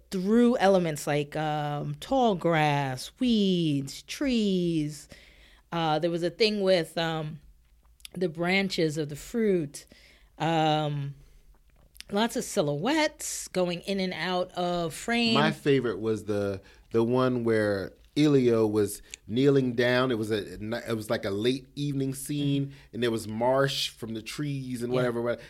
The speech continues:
Speaker 2: and it was just his silhouette against the trees.
Speaker 1: Yeah.
Speaker 2: Just
Speaker 1: There was a
Speaker 2: absolutely beautiful.
Speaker 1: there were so many parts. There were, there was a part where they were walking, they were, like, riding through the Italian countryside,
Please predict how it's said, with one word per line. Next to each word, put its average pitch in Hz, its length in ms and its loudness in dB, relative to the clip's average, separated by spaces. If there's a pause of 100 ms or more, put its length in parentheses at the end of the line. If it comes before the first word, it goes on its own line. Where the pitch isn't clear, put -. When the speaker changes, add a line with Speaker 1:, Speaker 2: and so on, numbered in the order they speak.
(120)
Speaker 2:
and 127 140 0
it - 40 4
was 120 160 -2
just 123 180 -8
his 135 220 -4
silhouette 135 760 -4
against 113 380 -6
the 98 60 -16
trees. 151 600 -10
Speaker 1:
Yeah. 170 240 -4 (680)
Speaker 2:
Just 139 160 -6
Speaker 1:
There 233 120 6
was 277 140 8
a 311 100 6
Speaker 2:
absolutely 135 340 2
beautiful. 110 260 -2
Speaker 1:
there 262 140 6
were 311 100 4
so 294 180 2
many 262 240 2
parts. 214 300 2
There 214 160 2
were, 226 360 0
there 220 180 -2
was 226 220 -2
a 226 40 -6
part 220 400 -2
where 190 560 2 (1300)
they 208 340 0
were 202 200 2
walking, 190 760 0 (320)
they 214 100 -2
were, 226 140 0
like, 202 180 -2
riding 190 380 2
through 170 600 -4 (460)
the 180 140 -2
Italian 165 520 -4
countryside, - 680 -8